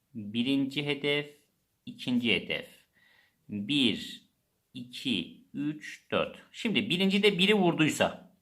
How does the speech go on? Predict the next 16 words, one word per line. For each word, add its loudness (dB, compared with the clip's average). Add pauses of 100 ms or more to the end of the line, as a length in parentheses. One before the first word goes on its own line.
(600)
asal 6
olabilmesi 4
için -2
ikincide -2
ya 2
biri 4
vuracak. -2 (340)
Toplamı 4
asal 4
olacak. -2 (880)
Ya 0
ikiyi -2
vuracak 0
ya 6
dördü 10
vuracak. -6